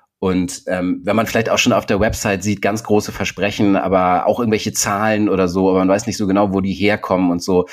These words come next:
Also das sind immer so Sachen, da haken wir dann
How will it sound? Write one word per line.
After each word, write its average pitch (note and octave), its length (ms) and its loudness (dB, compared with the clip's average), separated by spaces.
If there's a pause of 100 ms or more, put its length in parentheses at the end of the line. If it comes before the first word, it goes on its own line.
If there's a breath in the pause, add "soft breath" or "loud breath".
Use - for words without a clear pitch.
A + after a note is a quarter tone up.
(160 loud breath)
Also G2+ 320 2
das G#2+ 160 -2
sind A#2+ 140 4
immer G2 160 2
so F#2 100 2
Sachen, F#2+ 460 0 (400 soft breath)
da F#2+ 260 -2
haken F2+ 320 -2
wir F2+ 80 2
dann E2+ 320 0